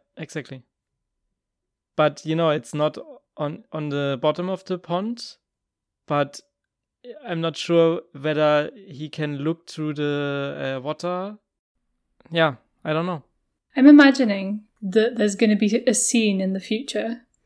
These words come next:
Speaker 2: where we see him fishing out the, the flowers out of the water, and that he's gonna lift it up and realize that it's still
Speaker 1: Ah.
Speaker 2: alive. Because, so Rayla's was floating on top, but,
Speaker 1: Yeah.
Speaker 2: and it had a really bright stone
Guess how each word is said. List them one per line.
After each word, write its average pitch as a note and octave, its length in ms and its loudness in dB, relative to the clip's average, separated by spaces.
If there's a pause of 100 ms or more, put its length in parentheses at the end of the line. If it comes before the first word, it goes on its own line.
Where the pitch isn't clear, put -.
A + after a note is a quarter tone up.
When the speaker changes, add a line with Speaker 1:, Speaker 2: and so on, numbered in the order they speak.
(600)
Speaker 2:
where G3+ 720 0 (440)
we A#3 120 2
see A3+ 360 2
him G3+ 320 2
fishing A3 420 0
out G#3 340 0
the, G#3 440 -2 (560)
the A#3 180 -2
flowers G3 680 -2
out A3 200 -4
of G3 100 -6
the G3+ 100 -4
water, G#3 400 -2
and G3 260 -4
that - 80 -6
he's G3+ 180 -4
gonna G#3+ 220 0
lift A3+ 280 -4
it F#4 80 -2
up C4+ 240 -2
and A#3+ 140 2
realize G3 500 -2
that A#3 180 -4
it's - 140 -6
still F#3+ 600 -2
Speaker 1:
Ah. D3 380 -8 (240)
Speaker 2:
alive. F#3 480 -2
Because, A3+ 340 -4 (520)
so A#3 220 2
Rayla's B3+ 400 4
was A#3+ 140 -6
floating A3+ 360 -2
on A3+ 120 -4
top, D#4 440 -4
but, B3 120 4
Speaker 1:
Yeah. C#3 140 -4
Speaker 2:
and G#3+ 120 -2
it B3+ 120 -4
had G#3 140 -6
a G#3+ 60 -4
really A3 260 -2
bright G3+ 520 -2
stone G3 640 -4